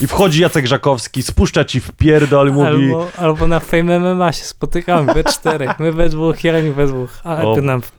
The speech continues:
Speaker 2: spierdol spuścili.
Speaker 1: Nie sądzisz, że gdybyśmy urodzili się wcześniej, to byśmy byli Tomaszem Lisem i Jackiem Żakowskim?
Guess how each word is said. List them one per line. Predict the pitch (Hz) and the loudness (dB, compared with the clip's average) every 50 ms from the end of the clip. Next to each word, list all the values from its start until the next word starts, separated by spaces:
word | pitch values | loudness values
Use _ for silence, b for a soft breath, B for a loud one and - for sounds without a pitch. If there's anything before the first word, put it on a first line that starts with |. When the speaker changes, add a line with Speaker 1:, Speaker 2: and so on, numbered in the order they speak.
| - - | -16 -12
Speaker 2:
spierdol | - - - _ _ - 175 175 170 165 156 147 143 139 143 139 131 131 | -12 -12 -12 _ _ -2 0 0 2 2 2 0 0 -2 -4 -4 -4 -4
spuścili. | - - - - - 160 147 - - - 185 185 185 180 180 | -8 -12 -12 -6 -6 -6 -6 -6 -4 0 2 2 2 4 2
Speaker 1:
Nie | 180 - | 2 2
sądzisz, | 127 - 165 165 151 147 131 | 2 2 0 0 2 0 -2
że | 143 | -2
gdybyśmy | 131 131 151 143 - 143 | 0 0 -2 -2 -2 -2
urodzili | 143 139 139 120 131 139 135 | 0 0 0 0 -2 -6 -4
się | - 131 | -4 -6
wcześniej, | 110 - 131 120 110 120 107 | -4 -4 -4 -4 -4 -4 -6
to | 117 | -6
byśmy | 113 113 120 120 | -6 -6 -6 -4
byli | 113 - 113 131 123 123 - | -4 -2 0 2 0 0 0
Tomaszem | 127 123 127 120 - 127 127 | 0 0 0 0 0 -2 -2
Lisem | 123 113 - 127 117 | -2 -2 -2 -2 0
i | 117 | 0
Jackiem | 120 120 - - 123 | 0 -2 -2 -6 -8
Żakowskim? | 104 123 123 - 135 123 123 - - 135 131 127 | -6 -6 -6 -6 -6 -8 -8 -10 -10 -8 -8 -10